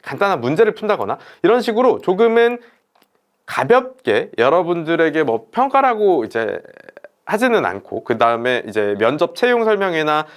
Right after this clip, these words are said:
채용 공고상에 언급은 없지만 요런 과정이 먼저 진행이 된다라고 보시면 되시겠습니다.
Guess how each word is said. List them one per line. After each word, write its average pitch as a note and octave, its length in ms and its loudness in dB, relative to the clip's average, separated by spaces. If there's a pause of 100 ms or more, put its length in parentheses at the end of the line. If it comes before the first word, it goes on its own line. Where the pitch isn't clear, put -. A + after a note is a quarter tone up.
채용 C4 220 2
공고상에 D3 400 0
언급은 D#3+ 420 2
없지만 B2+ 600 -4 (340)
요런 C3 440 0
과정이 A2+ 440 -2
먼저 B2 500 0 (300)
진행이 G#3 380 2
된다라고 A#2 880 0
보시면 D3+ 440 -4
되시겠습니다. A#2 680 -6